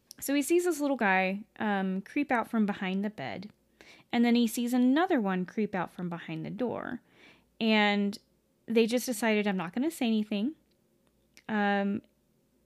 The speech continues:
I'm just gonna let this ride out." And, like, he could see them, but he was paying attention to his friend. And, um, and then the little guy behind the door was getting closer, and he's like, "Okay, in a moment,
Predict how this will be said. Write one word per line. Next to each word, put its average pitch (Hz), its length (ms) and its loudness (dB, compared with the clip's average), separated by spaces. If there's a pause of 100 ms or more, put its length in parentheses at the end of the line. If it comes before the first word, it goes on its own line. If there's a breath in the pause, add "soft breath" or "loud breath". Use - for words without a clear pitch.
(240)
I'm 220 220 4
just 208 180 0
gonna 208 200 2
let 185 240 -2
this - 240 -6
ride 180 220 0
out." 226 460 4
And, 208 160 0
like, 185 380 -2 (120)
he - 200 -12
could 185 140 -6
see 254 200 0
them, 233 360 2
but 214 120 4
he 185 100 0
was 175 140 0
paying 196 180 0
attention 190 380 0
to - 120 -8
his 170 160 -8
friend. 220 520 2 (500 loud breath)
And, 196 680 4
um, 190 500 -4 (200)
and 214 200 4
then 202 240 0
the 190 100 -2
little 208 240 2
guy 196 280 -2
behind 202 280 -2
the 190 60 0
door 202 260 0
was 196 180 -2
getting 180 240 -4
closer, 226 600 -4
and 208 120 -2
he's 196 160 -4
like, 190 260 -2
"Okay, 208 360 -4 (760 loud breath)
in 214 100 0
a 240 60 4
moment, 202 400 2